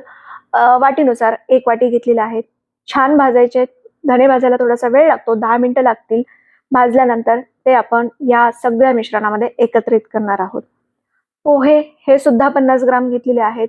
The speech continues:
वाटीनुसार एक वाटी घ्या आणि पोहे भाजायला एक पाच सात मिनिटं भाजून घ्या आणि आपण डाळीमध्ये मिक्स करणार आहोत. आणि सर्वात लास्ट जिरे पाव वाटी घेतली आहेत, व्यवस्थित भाजून घेऊ आणि मिक्स करूया.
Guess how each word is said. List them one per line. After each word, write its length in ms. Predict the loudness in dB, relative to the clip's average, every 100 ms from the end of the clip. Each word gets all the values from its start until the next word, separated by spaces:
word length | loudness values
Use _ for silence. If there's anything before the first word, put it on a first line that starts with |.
| _
वाटीनुसार 560 | -2 0 0 0 -2 -4 -6 -2
एक 200 | -2 0
वाटी 260 | 0 0
घ्या 220 | 0 -2 -4 _ _ _ _ _
आणि 400 | -2 -2 2 0 0 _ _ 0
पोहे 280 | 2 4
भाजायला 360 | 2 2 0 0
एक 140 | 0 -4
पाच 180 | -6
सात 100 | -4 -4
मिनिटं 300 | -2 -2 -2
भाजून 420 | -4 -4 -2 0
घ्या 200 | 2 0 -4 _ _ -4
आणि 260 | 0 2 2
आपण 220 | 2 2
डाळीमध्ये 400 | 2 0 0 -2 -4 -14 -2
मिक्स 240 | -2 -2
करणार 320 | -4 -4 -4 -6
आहोत. 260 | -6 -8 -8 _ _ _ _ _ -4
आणि 140 | 0 2
सर्वात 260 | 2 2 2
लास्ट 400 | 2 2 -4 0
जिरे 420 | 2 2 -2 -8 _ -2
पाव 200 | 2 4
वाटी 220 | 2 2
घेतली 360 | 0 0 -2 -2
आहेत, 300 | -4 -6 -10 _ _ _ _
व्यवस्थित 340 | -4 -2 0 -2
भाजून 480 | 0 0 2 0
घेऊ 260 | 0 -4 -4 -12 _ -6
आणि 140 | 0
मिक्स 240 | 0 0 -6 _
करूया. 240 | -12 -10